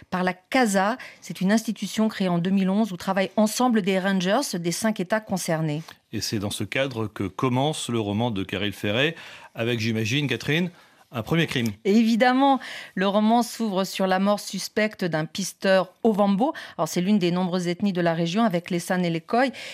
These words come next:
Speaker 1: Et les pisteurs, ce sont ces hommes qui peuvent suivre à la trace les animaux. Sauf que là, cet homme est retrouvé empoisonné dans une propriété privée en Namibie. Et c'est un meurtre sur lequel enquête une ranger du Botswana, Solana,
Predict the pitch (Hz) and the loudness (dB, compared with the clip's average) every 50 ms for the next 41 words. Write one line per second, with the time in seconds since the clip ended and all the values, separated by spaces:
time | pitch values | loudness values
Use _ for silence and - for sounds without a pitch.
0 | - - 185 185 208 - 214 208 - 247 247 233 - 196 - 214 190 - 196 190 | -8 -4 -2 -2 -2 -2 -2 -2 0 0 -2 -2 -2 -4 -4 -4 -2 -2 -2 -2
1 | 175 190 214 226 233 226 226 - 190 - 214 202 175 - - - 233 226 214 208 | 0 2 2 2 2 0 -2 -4 -4 -2 -2 -2 -2 -2 -4 0 0 2 2 2
2 | 196 190 190 - - - 214 208 208 - - - - - - - - - - - | 0 0 -2 -2 -2 -2 -2 -2 -2 -4 -8 -12 -14 -18 -20 -20 -20 -16 -8 -4
3 | 175 190 214 185 214 202 202 208 214 254 320 - - 247 214 - 220 196 208 226 | -2 0 2 4 4 4 4 4 4 4 4 4 2 0 2 2 0 4 4 4
4 | 277 311 320 - - - - - _ - - 220 214 208 247 254 240 202 185 214 | 4 4 0 -4 -12 -20 -20 -20 _ -8 -2 -2 0 2 4 4 6 4 4 2
5 | 233 - 240 208 214 180 - - - 269 285 - 269 262 247 208 220 226 226 226 | 0 0 0 0 0 0 0 2 2 2 4 4 4 4 4 6 4 4 4 6
6 | 240 262 302 247 214 190 254 269 285 254 262 240 - 233 - 254 226 226 220 - | 6 4 4 2 2 2 4 4 4 4 2 0 0 -2 -2 0 0 0 2 0
7 | 240 233 - - 220 190 196 190 196 196 190 185 190 190 180 175 214 247 294 349 | 0 -2 0 -2 -2 0 0 2 2 2 2 0 0 0 0 0 0 0 0 -2
8 | - - - - _ - 175 - - - 190 190 202 226 247 - - - - 185 | -4 -8 -18 -18 _ -10 -8 -8 -4 -2 0 2 2 2 0 -2 -4 -6 -4 -2
9 | 175 180 175 214 208 196 180 175 - - 208 - 190 180 180 165 196 196 202 180 | -2 -2 0 0 0 0 0 -2 -2 -4 -4 -2 0 -2 0 2 2 2 2 2
10 | 190 202 202 196 180 170 156 156 175 185 185 - - 180 175 175 190 202 240 285 | 2 2 2 0 0 -4 -4 -2 -2 -2 -2 -2 -2 -2 0 2 2 2 2 0
11 | - - - - 247 247 226 196 190 185 190 190 220 277 | 0 -4 -2 2 4 4 4 4 4 4 2 2 0 0